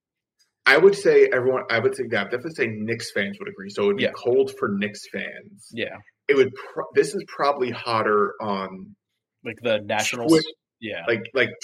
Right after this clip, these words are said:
Speaker 1: Twitter and Facebook, specifically internet fandom.
Speaker 2: Yeah.
Speaker 1: Because of, I, I, I'm guessing, I, I wish I had a better gauge on, like, like, the age group and who some of,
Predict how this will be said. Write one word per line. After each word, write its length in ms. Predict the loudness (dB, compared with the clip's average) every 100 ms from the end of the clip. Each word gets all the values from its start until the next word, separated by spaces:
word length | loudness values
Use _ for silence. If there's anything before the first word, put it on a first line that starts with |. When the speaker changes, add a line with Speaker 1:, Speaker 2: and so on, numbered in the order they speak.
| -12
Speaker 1:
Twitter 680 | 2 6 6 6 4 2 0 -10 _ _ -4
and 280 | -2 -2 -6 0
Facebook, 380 | 0 2 -2 -14
specifically 680 | -10 -2 0 0 -2 -4 -6 -8 -2
internet 500 | 2 2 0 -4 -4 -6
fandom. 440 | -4 -2 -4 -8 -10 -14 -16
Speaker 2:
Yeah. 140 | -16 -16 -18 _ _ _ _ _ _ _
Speaker 1:
Because 640 | -10 -4 0 2 2 -2 -8 -6
of, 320 | -4 -2 -4 -10 _ _ _ _ _ _ _ _ _ _ 0
I, 160 | 0 2
I, 160 | 0 0 2
I'm 220 | 0 0 -8 0
guessing, 580 | 0 0 -4 -6 -8 -12 -20 _ _ _ 0
I, 160 | 2 2
I 120 | 2 0 0
wish 160 | 0
I 60 | 0
had 100 | 0
a 40 |
better 200 | -2 -4 -4
gauge 220 | -6 -6
on, 60 | -10
like, 120 | -16 _ _
like, 120 | -14 -12
the 120 | -14 -6
age 280 | -6 -6 -4
group 260 | -2 -2
and 80 | -4 -6
who 160 | -8
some 180 | -6 -6
of, 80 | -6